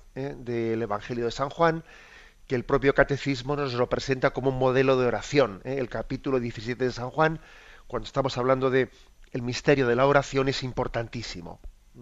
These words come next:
Quien tenga tiempo que, que lo repase, que lo relea, y, y os daréis cuenta de cómo Jesús hace profundamente una oración profunda. Él comparte con nosotros cuáles son sus sentimientos cuando se dirige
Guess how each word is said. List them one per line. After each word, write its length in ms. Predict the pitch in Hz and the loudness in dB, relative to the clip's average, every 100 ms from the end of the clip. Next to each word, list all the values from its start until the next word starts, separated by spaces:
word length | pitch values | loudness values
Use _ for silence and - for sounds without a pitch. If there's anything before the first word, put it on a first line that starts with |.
| 120 - | -20 -16
Quien 160 | 104 | -8
tenga 220 | - 123 | -4 -2
tiempo 360 | 113 135 123 135 | -2 -2 -2 -2
que, 200 | 127 110 - - - - | -2 -4 -8 -20 -20 -16
que 120 | - | -8
lo 100 | 113 | -6
repase, 440 | - 107 143 139 135 | -6 0 0 2 -2
que 140 | 135 | -2
lo 80 | 120 | -2
relea, 500 | 107 120 143 175 196 - - - - - - - _ - - - | 0 2 4 4 4 -4 -20 -20 -20 -20 -20 -20 _ -20 -20 -10
y, 480 | 123 117 113 110 104 - | -6 -4 -4 -6 -10 -16
y 100 | 117 | -8
os 80 | 127 | 0
daréis 280 | 123 117 - | 2 2 0
cuenta 260 | 135 120 127 | -4 -2 -2
de 80 | |
cómo 220 | - 131 - | 0 0 0
Jesús 420 | 156 - 131 - - | -2 -4 -6 -6 -4
hace 280 | 139 - 147 | -4 -2 -4
profundamente 1200 | - 135 113 - 156 139 123 135 131 113 135 131 - - - | -2 -4 -4 -4 -4 0 0 0 -2 2 2 2 -2 -20 -8
una 220 | 135 135 | 0 4
oración 400 | 131 123 - 131 | 6 4 2 -2
profunda. 420 | 131 147 - 143 135 | 0 -2 -4 0 0
Él 140 | 131 | 2
comparte 680 | 139 120 120 143 139 - 135 | 0 0 0 2 2 0 -2
con 160 | 139 143 | 0 -2
nosotros 420 | 135 135 143 135 | -2 -4 -4 0
cuáles 240 | 143 135 | 2 2
son 160 | - 139 | 0 -6
sus 160 | - | -6
sentimientos 720 | - 143 147 131 127 117 139 - - - - | -6 -6 -6 -2 -2 0 -2 -2 -14 -20 -8
cuando 200 | 127 120 | -4 -4
se 140 | 120 113 | -4 -6
dirige 540 | 110 117 120 113 - | -6 -6 -4 -4 -4